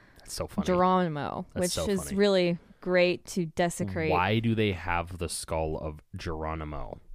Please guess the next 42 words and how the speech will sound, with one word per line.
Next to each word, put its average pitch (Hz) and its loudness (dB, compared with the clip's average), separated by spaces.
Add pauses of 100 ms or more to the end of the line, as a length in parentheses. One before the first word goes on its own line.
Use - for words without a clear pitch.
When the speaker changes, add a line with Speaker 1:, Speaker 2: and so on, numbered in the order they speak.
(260)
Speaker 2:
Um, 190 2
it's, 208 -4 (100)
it 233 2
was 269 0
on 392 2
display. 208 0 (120)
I 208 -2
think 240 0
it 269 2
was 240 -4
just, - -6 (220)
do-, - -4 (120)
was - -14
it 262 -12
Speaker 1:
Why 98 2
Speaker 2:
donated? 131 0
Speaker 1:
does 104 2
a 101 0
school, 90 -2 (800)
a 95 2
pub-, - -2
a 104 2
private 135 -2
university, 101 -2 (420)
why 92 4
Speaker 2:
He 381 10
Speaker 1:
does 539 10
Speaker 2:
was - 4
Speaker 1:
it 571 6
Speaker 2:
an, 349 -2
he 381 4
was 523 4 (120)
an 494 8
Apache 277 2
man. 185 2
Speaker 1:
Y-, - 4
Speaker 2:
Yeah, 403 6
Speaker 1:
y-, - 4
Speaker 2:
wait, 679 8
why 247 8
did, 381 6
Speaker 1:
why - 8